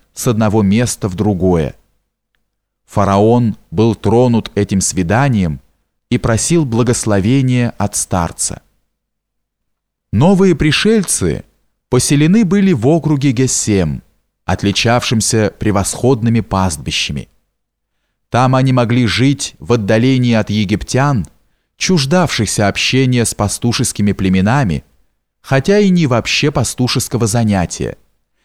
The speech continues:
так как они сами, не исключая и фараона, имели огромные стада всякого скота. Ненависть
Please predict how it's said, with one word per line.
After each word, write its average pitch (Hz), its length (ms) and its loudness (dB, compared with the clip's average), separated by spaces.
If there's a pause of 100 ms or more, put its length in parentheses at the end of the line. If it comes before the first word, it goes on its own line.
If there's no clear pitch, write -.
(200)
так 123 180 2
как 120 160 -2
они 120 220 2
сами, 139 580 0 (260)
не 110 200 2
исключая 107 580 0
и 98 80 2
фараона, 95 720 0 (460)
имели 180 400 4
огромные 120 640 2
стада 101 560 -2
всякого 95 500 -2
скота. 80 560 -4 (1500)
Ненависть 127 840 0